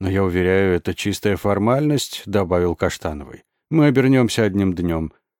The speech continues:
Лихо они. Я крепко задумался. С другой стороны, чтобы отправиться в Испанию, мне так или иначе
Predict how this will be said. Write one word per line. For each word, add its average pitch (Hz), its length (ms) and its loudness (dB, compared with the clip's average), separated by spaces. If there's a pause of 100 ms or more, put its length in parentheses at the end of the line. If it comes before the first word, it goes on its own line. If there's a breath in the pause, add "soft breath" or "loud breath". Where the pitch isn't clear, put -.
(260)
Лихо 92 560 0
они. 80 340 -6 (240)
Я 101 260 0
крепко 104 420 -2
задумался. 87 760 -4 (720)
С 92 200 -2
другой 120 400 4
стороны, 120 420 0
чтобы 110 300 -2
отправиться 113 500 -2
в 104 80 0
Испанию, 110 440 0
мне 104 200 0
так 113 280 -2
или 101 180 2
иначе 113 420 0